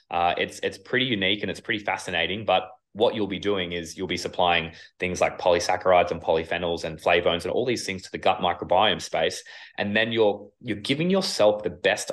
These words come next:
opportunity to create the widest variety of cool compounds like short chain fatty acids and then the rest of it, you know, the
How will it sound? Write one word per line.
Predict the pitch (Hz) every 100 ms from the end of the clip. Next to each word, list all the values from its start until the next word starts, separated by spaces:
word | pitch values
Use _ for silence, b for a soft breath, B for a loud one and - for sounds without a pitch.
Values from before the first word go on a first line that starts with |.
| -
opportunity | 110 110 - 95 92 90 113 B B B _
to | -
create | 107 104 98 90
the | 92
widest | 90 90 98 107 120 - -
variety | 104 95 92 101 104
of | 90
cool | - 101
compounds | 92 92 90 90 87
like | 85
short | - 95 80
chain | 92 87
fatty | 85 87 90
acids | 85 - 87 82
and | 85
then | 87
the | 85
rest | 82 -
of | 78
it, | 76
you | 82
know, | 82 82
the | 80